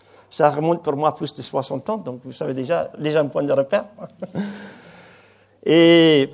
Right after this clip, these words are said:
<clears throat> j'entends encore la maîtresse dire, « Newberry, lève les yeux !»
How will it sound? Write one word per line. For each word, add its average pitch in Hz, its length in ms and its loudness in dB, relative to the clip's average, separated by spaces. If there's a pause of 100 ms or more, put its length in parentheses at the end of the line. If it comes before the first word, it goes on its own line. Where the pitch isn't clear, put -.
(440)
<clears throat> - 440 -20
j'entends 190 300 4
encore 220 200 8
la 208 80 8
maîtresse 208 300 4
dire, « 208 220 0
Newberry, 311 440 10
lève 294 220 12
les 302 180 10
yeux !» 269 320 10